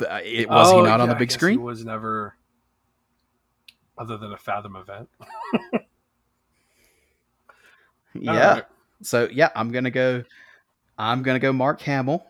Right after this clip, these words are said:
Speaker 1: Joker, just 'cause that, that makes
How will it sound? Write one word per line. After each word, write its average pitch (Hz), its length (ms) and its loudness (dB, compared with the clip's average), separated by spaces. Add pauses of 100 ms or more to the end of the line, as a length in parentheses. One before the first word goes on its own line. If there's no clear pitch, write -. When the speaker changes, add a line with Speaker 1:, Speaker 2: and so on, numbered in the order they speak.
Speaker 1:
Joker, 127 440 -4 (240)
just 131 240 0
'cause 135 220 0
that, 123 300 0
that 131 280 2 (360)
makes 151 420 2